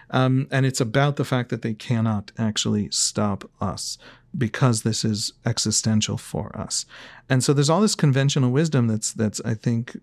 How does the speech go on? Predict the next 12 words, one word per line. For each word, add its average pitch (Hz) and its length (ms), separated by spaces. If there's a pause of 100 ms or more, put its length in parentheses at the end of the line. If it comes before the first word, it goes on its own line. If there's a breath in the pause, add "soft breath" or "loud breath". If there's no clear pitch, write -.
(140)
been 113 220
very 110 220
silly 113 400
in 123 140
the 120 60
media 117 280
and 104 100
in 104 100
the 107 60
media 110 220
coverage. 110 480
But 117 180